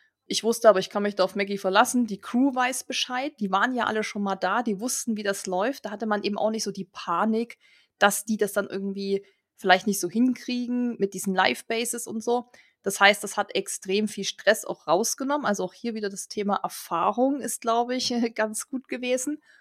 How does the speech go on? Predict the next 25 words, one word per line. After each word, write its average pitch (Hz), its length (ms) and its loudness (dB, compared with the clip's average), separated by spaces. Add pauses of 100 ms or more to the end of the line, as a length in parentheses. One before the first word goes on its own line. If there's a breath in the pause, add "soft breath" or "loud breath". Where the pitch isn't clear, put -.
(560 soft breath)
Deshalb 220 360 8
war 196 160 8
ich 226 100 0
dann 202 240 2 (500)
froh 254 360 6
und 202 200 0
dachte, 208 220 -2
jetzt 202 320 -4
bitte 196 280 4
kann's 190 340 -8
losgehen. - 440 -8 (220)
Warum 190 340 6
Maggie 208 260 -2
das 202 140 -4
jetzt 190 160 -6
mit 196 140 -4
dieser 185 340 -2
Wettergeschichte 240 800 0
angesprochen 214 580 -2
hat, 196 180 0
war, 185 260 -2 (760 soft breath)
weil 196 360 12
das 196 180 2
Wetter 220 320 0
schon 214 600 -4